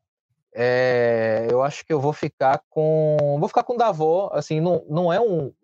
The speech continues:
não é um cara que, eu, eu tô usando muito esse termo de encher os olhos, né?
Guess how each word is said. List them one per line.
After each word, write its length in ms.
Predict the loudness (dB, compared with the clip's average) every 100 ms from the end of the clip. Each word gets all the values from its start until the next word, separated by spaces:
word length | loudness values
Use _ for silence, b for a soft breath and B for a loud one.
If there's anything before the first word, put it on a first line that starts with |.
| _ -12
não 220 | -4 0
é 60 | 0
um 100 | -2
cara 380 | 0 0 0
que, 960 | -4 -4 -2 0 0 0 0 -2 -4 -8 _ _ -4
eu, 120 | -4 -2
eu 100 | -2
tô 180 | 0
usando 260 | 0 -2 -2
muito 220 | -2 -2
esse 180 | -4 -4
termo 280 | -2 0 0
de 280 | 0 0 -2
encher 280 | -4 -2 -2
os 160 | -2 0
olhos, 320 | 0 0
né? 100 | -2